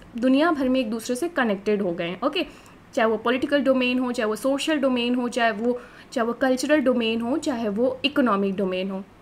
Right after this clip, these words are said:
तो इंटरनेशनल सिस्टम या इंटरनेशनल रिलेशन का जो नेचर है वो ग्लोबलाइजेशन के द्वारा चेंज किया गया।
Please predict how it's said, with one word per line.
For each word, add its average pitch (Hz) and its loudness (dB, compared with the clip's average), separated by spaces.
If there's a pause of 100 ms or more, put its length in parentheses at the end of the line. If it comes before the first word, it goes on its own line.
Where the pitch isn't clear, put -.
(880)
तो 370 4 (120)
इंटरनेशनल 320 4
सिस्टम 285 0
या 285 2
इंटरनेशनल 320 0
रिलेशन 247 2
का 269 2
जो 254 0
नेचर 240 0
है 320 2
वो 320 0
ग्लोबलाइजेशन 220 0
के 285 -2
द्वारा 233 0
चेंज 240 0
किया 190 -2
गया। 185 -6